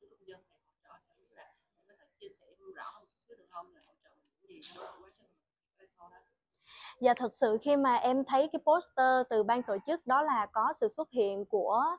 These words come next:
Speaker 2: ờ, chú Trung Dân, chú nghệ sĩ ưu tú Hoài Linh và, ờ, cô nghệ sĩ ưu tú Thoại Mỹ, thì em thật sự em rất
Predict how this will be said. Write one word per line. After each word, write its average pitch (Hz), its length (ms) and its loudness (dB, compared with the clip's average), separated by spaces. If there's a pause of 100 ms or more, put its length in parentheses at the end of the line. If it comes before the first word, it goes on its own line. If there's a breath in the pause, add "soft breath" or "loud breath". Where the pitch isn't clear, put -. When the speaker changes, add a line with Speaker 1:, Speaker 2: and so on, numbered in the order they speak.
(280 loud breath)
Speaker 2:
ờ, 220 260 0 (500)
chú 330 140 2
Trung 285 180 4
Dân, 277 260 6 (280)
chú 302 120 -2
nghệ 285 120 0
sĩ 226 140 -2
ưu 240 100 4
tú 302 120 -2
Hoài 277 140 0
Linh 247 220 2
và, 214 320 0 (300)
ờ, 214 400 -2
cô 262 100 0
nghệ 247 120 -2
sĩ - 120 -4
ưu 262 80 -2
tú 320 160 -4
Thoại 214 220 -2
Mỹ, 226 340 -4 (480 loud breath)
thì 254 100 6
em 294 180 2
thật 254 280 2
sự 226 180 0
em 269 140 2
rất 381 160 2